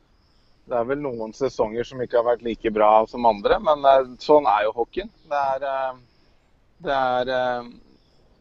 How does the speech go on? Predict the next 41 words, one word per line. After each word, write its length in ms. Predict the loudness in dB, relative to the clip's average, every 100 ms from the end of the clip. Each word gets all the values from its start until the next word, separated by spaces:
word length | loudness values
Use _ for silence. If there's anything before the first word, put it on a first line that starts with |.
| _ -8
noen 300 | -2 -2 2
år 220 | 2 2 -2 -8 -10
funker 340 | -8 -8 _
det, 80 | 2 2
og 80 | 2
man 80 | -6
spiller 400 | -4 -4 -2 -2
sammen 320 | -2 -2 -8
noen 320 | -8 -8 -4 0
år, 220 | 0 2
eh, 320 | 2 2 0 -2 0
alt 240 | 0 -2
fungerer, 540 | -8 -2 0 0 0 -2
og 400 | 0 -2 -4 -8 -4 -4
andre 320 | -2 2 2
år 160 | 2
så 160 | 0 0
er 140 | 0 -2
det 80 | -8
litt 160 | -10 -10
mer 240 | -6 -6 -8
motbakke. 580 | -12 -2 -2 -2 -12 -12
Så 160 | -10
det, 160 | -6 -6 -8 -16 _ _ _ _ _ _ _ _ -2 6
det 80 | 8
er 160 | 8
det, 80 | 4
men 80 | 0
det 140 | 4
har 80 | 4
jo 120 | 4 -2
gått 160 | 0
jevnt 240 | -2 -2 -6
og 80 | -6
trutt, 240 | -8 -8
det 160 | -8 -6
har 160 | -6
det. 160 | -8 -8
Så 160 | -6
det 160 | -2
er 80 | 0